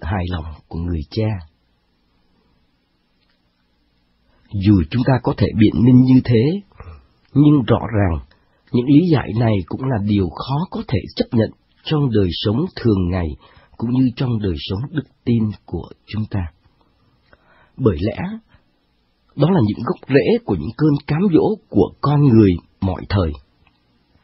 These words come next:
đặc biệt là những con người của thời hiện đại chúng ta. Con người cần phải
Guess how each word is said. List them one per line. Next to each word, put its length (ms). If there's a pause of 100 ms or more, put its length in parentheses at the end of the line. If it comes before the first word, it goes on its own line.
(480)
đặc 180
biệt 240 (460)
là 180
những 180 (100)
con 200
người 280 (120)
của 160
thời 160 (160)
hiện 180
đại 260 (260)
chúng 220
ta. 120 (1800)
Con 200
người 200 (140)
cần 140 (140)
phải 140